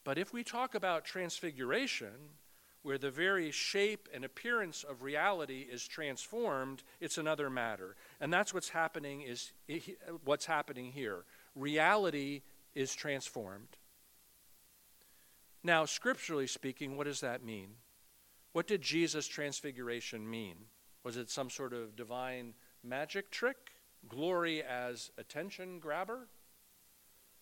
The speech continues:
No, the presence of Elijah and Moses with Jesus there on the mountaintop would suggest that this was a moment,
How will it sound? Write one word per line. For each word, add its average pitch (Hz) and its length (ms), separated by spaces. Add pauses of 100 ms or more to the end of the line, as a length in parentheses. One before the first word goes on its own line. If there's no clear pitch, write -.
(360)
No, 160 280
the 139 100
presence 233 560
of 151 380 (280)
Elijah 170 920
and 135 200
Moses 175 640
with 143 180
Jesus 170 440
there 160 180
on 147 120
the 131 60
mountaintop 190 680
would 143 120
suggest 160 480
that 135 200
this 165 200
was 180 180
a 135 100
moment, 180 680